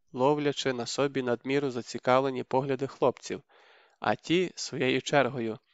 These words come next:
поступово припиняли звертати увагу на нас, змирившись, дівчата поруч, проте недоступні. Єдине, що справді хвилювало,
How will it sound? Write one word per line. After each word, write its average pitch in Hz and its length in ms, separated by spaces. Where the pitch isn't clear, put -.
поступово 151 720
припиняли 131 680
звертати 131 560
увагу 131 380
на 151 120
нас, 123 420
змирившись, 139 760
дівчата 147 600
поруч, 156 520
проте 131 380
недоступні. 135 840
Єдине, 139 640
що - 220
справді 127 420
хвилювало, 147 680